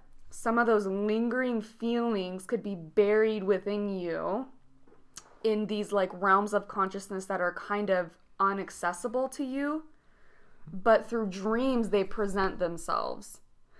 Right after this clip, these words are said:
So, like, for example, this is a really common dream, but I had an exam last week, and I had a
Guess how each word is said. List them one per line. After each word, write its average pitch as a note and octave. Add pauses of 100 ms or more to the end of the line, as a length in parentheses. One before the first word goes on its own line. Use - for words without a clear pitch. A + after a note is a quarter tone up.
(220)
So, F#3
like, G3
for B3
example, G3+
this A3
is C4
a A#3+
really G3+
common F#3+
dream, F3+
but F3
I G3
had G3+
an F#3+
exam F3
last F3
week, F3
and F#3+
I G3
had G3
a F3+